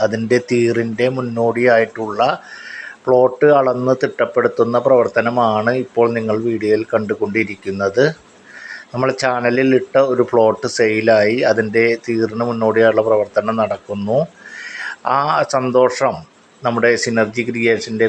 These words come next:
ഫാമിലി മെമ്പേഴ്സുമായി പങ്കുവെക്കുക എന്ന് മാത്രം. നമ്മൾ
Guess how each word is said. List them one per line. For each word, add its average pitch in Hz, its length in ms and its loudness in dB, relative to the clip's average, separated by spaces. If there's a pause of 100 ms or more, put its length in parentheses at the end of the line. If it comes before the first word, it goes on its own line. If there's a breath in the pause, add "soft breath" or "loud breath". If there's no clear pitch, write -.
ഫാമിലി 110 480 0
മെമ്പേഴ്സുമായി 107 720 0 (200)
പങ്കുവെക്കുക 110 800 -4 (380)
എന്ന് 107 220 -6
മാത്രം. 104 360 0 (800 loud breath)
നമ്മൾ 123 240 0